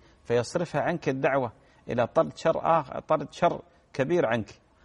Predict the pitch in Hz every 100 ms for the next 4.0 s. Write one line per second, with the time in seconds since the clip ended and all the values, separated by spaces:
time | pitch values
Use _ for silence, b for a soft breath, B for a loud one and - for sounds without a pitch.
0 | b - 147 143 127 110 104 165 - 170
1 | 156 143 123 127 127 123 110 - 139 151
2 | 135 127 127 123 113 117 - 123 120 120
3 | 143 b b b - 139 - 98 98 62